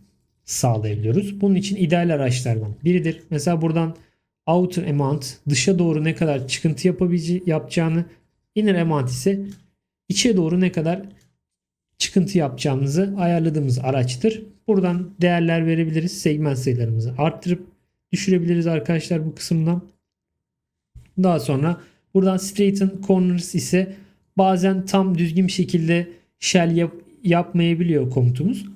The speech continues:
Bunu da straighten corner seçeneğimizi aktif hale getirip kullanabilirsiniz. Mesela bunu herhangi bir rectangle veya line üzerinde de aynı şekilde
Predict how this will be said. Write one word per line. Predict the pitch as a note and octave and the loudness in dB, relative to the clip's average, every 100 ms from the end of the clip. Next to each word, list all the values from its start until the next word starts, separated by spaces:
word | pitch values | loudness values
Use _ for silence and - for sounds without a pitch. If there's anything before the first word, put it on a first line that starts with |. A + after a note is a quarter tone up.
| - | -8
Bunu | A3 G3+ | -2 0
da | |
straighten | G3+ G3 G3+ G3 F#3 | 0 0 0 0 -2
corner | G3 F#3+ F3+ F3+ - - _ _ _ | 0 2 2 0 -4 -16 _ _ _
seçeneğimizi | - G3 F#3+ E3+ D#3 | -2 0 2 2 0
aktif | E3+ - - | -2 -2 -2
hale | D#3+ C#3+ | 0 0
getirip | B2+ G3 - - _ _ _ - | 0 -4 -6 -14 _ _ _ -2
kullanabilirsiniz. | A3 G3 E3+ D3 B2 B2+ A3 - - - _ _ _ _ _ _ | 2 4 2 2 0 0 -2 -4 -12 -20 _ _ _ _ _ _
Mesela | F#3+ G3 F3+ E3+ | -2 2 2 2
bunu | F3+ F3+ F#3 - _ | 2 0 -2 -14 _
herhangi | E3+ E3+ D#3+ D#3 | 0 0 0 0
bir | D#3+ - - _ _ _ _ _ - | -2 -4 -20 _ _ _ _ _ -2
rectangle | E3 B2+ E3+ D#3 D3+ | -2 0 0 0 2
veya | D3 C#3 D3+ C#3+ - | 0 0 -4 -8 -2
line | D#3 D#3+ D3 | 0 2 0
üzerinde | B2+ B2+ B2 B2 | 2 2 4 2
de | E3+ - - _ _ _ | 0 -6 -14 _ _ _
aynı | D#3 C#3+ B2 | -2 0 0
şekilde | B2 B2 C3 D#3 | 0 0 0 -2